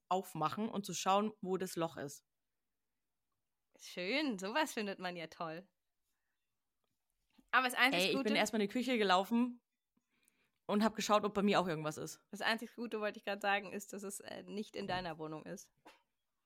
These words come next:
Speaker 1: Nee, boah, das wär das Unnötigste von der Welt gewesen, sowas. Sowas ist so
Speaker 2: <laughs>
Speaker 1: viel unnötiger Stress einfach, den man nicht brauchen kann.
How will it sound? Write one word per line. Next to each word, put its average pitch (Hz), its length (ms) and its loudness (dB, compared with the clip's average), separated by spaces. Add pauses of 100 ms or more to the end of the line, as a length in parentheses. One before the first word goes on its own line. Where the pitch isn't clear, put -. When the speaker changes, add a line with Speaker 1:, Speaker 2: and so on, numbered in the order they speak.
(560)
Speaker 1:
Nee, 185 220 0
boah, 185 220 6
das 196 140 0
wär 208 100 4
das 208 140 -2
Unnötigste 240 760 4
von 208 160 -2
der 185 120 2
Welt 175 200 0
gewesen, 156 360 -2
sowas. 156 300 -4 (240)
Sowas 214 240 0
ist 196 220 -2
so 277 480 0
Speaker 2:
<laughs> - 80 -20
Speaker 1:
viel 240 400 -4
unnötiger 269 540 6
Stress 233 340 0
einfach, 190 240 2
den 202 120 2
man 190 200 2
nicht 233 180 6
brauchen 175 300 0
kann. 156 240 -6